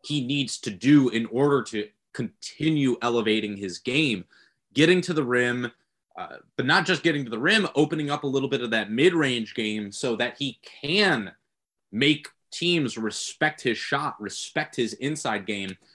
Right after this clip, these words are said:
I thought that was so, so impressive for him. And I'm not really surprised because the fact is he's had great footwork. Like, his ability to get into the lane, just in terms of, like, what he can do in there,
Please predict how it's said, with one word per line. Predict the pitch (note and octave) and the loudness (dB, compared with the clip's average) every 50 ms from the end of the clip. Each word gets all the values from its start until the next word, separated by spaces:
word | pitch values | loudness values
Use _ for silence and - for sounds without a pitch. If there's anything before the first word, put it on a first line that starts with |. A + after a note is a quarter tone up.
| _ _ _ _ _ _ | _ _ _ _ _ _
I | - E3 F3 | 0 2 2
thought | - D3+ A2+ | 2 2 2
that | D3 C3+ B2+ A#2 | 2 0 2 2
was | G#2 F2+ - - - - | 0 0 -2 -4 -8 -10
so, | - - - - - D#3+ D3+ D3+ D#3 D#3 D3+ D3 D3+ D3 - _ _ _ _ | -12 -12 -10 -4 0 2 4 6 6 6 6 4 2 0 -4 _ _ _ _
so | - - - - D3+ D3+ D#3 D3 | -12 -10 0 2 4 4 4 2
impressive | B2+ A2+ - C3+ C3 B2 - C3+ B2 - | 2 -2 -2 -2 -2 -2 -2 -4 -6 -4
for | - A2 G#2 | -4 -6 -4
him. | A2+ A2+ G#2+ G#2 G#2 - | -4 -4 -4 -4 -6 -6
And | A2 G#2+ - - _ _ _ _ _ _ _ _ _ _ _ _ | -8 -8 -8 -10 _ _ _ _ _ _ _ _ _ _ _ _
I'm | - F3+ F#3+ | 0 2 4
not | G#3 A3+ G3+ F#3 | 4 4 4 6
really | G#3 G#3 F#3+ - | 8 8 8 6
surprised | - - - - - F3+ F#3 F3+ C#3+ A#2 G#2 - - | 4 -4 -8 -2 0 2 4 4 4 4 0 -2 -10
because | D#3 - - C#3+ C3+ B2 A#2 - - _ _ | -12 -2 0 2 2 2 -2 -8 -16 _ _
the | C3 - | -10 -10
fact | - - F#3 F#3 G3+ G#3 - - | -8 -4 -2 -2 0 -2 -4 -4
is | - D3 F#3+ G#3+ G3+ D3 B2 - - _ _ _ _ _ _ _ _ _ _ _ _ _ | 2 6 8 8 8 8 6 0 -4 _ _ _ _ _ _ _ _ _ _ _ _ _
he's | - - A3 B3+ A#3 | -2 0 2 2 2
had | - - - D#3 G3+ A3 - G#2 | 0 -2 -2 0 2 2 0 -2
great | - - G#2+ C#3 E3 - - | -6 0 0 2 2 0 -2
footwork. | - - _ D3+ - - - G#2+ G2 F2+ - - - _ _ _ _ _ _ - | -12 -2 _ 2 2 2 0 -6 -8 -8 -8 -14 -20 _ _ _ _ _ _ 0
Like, | B2+ B2+ - - _ | 0 0 0 -2 _
his | _ - - G#3+ C4 A3+ A#3 | _ 2 4 4 6 6 4
ability | D#3 A2+ - E3 G#3 A#3+ A3+ F#3 D#3 A#2 | 2 2 6 6 8 8 8 6 6 2
to | - - B2 G2+ | -4 -6 -8 -8
get | F2 - - F3+ G#3+ G#3 | -6 2 6 6 6 6
into | - C#3+ C#3 A#2+ - - A2 | 4 0 -2 -2 -4 -8 -8
the | G#2 | -6
lane, | G#2 G2+ F#2+ F#2 F2+ F2+ F2+ F#2 - _ _ _ _ _ _ _ _ _ _ _ _ | -4 -4 -2 -4 -4 -4 -6 -10 -12 _ _ _ _ _ _ _ _ _ _ _ _
just | - F3+ F3+ F3 - | 0 0 0 2 0
in | F3+ C#3 | -2 -2
terms | - - F3 F3+ F#3 E3+ D3 - | 0 2 2 4 4 2 0 0
of, | - B2+ A2+ | -2 -2 0
like, | A#2 G2 F2+ - | 0 -2 -2 -4
what | F#2+ F#2 C3+ E3+ - - | 0 2 2 2 2 0
he | F3+ E3 | -4 -4
can | - D3+ B2+ A2 F#2 | -2 -2 -4 -2 -2
do | G#2+ A#2 A#2+ C3+ | -2 -2 0 0
in | D3+ D#3 | 0 0
there, | D#3+ E3+ E3+ F3+ F#3+ G#3 | 0 0 -2 -2 -4 -6